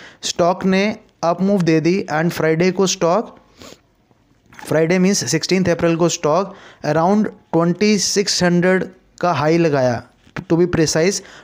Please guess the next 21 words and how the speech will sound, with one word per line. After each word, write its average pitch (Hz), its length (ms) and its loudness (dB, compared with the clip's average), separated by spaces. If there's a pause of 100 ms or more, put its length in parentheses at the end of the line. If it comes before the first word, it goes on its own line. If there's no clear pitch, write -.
(120)
टू 185 180 2
फ़ाइव 185 440 0 (460)
नाइन 156 280 2
ज़ीरो। 123 360 0 (800)
अगर 160 240 2
कोई 214 160 4
पर्सन 196 480 0
यहाँ 156 400 2
पर 190 100 2
परचेज 175 420 0
करके 165 500 0 (300)
यहाँ 156 320 0
पर 185 140 2
एग्जिट 160 400 0
कर 180 180 2
चुका 160 300 -2
है 156 220 2
अपने 160 220 -2
स्टॉक 147 460 -2
से, 151 240 2
अ, 220 60 -4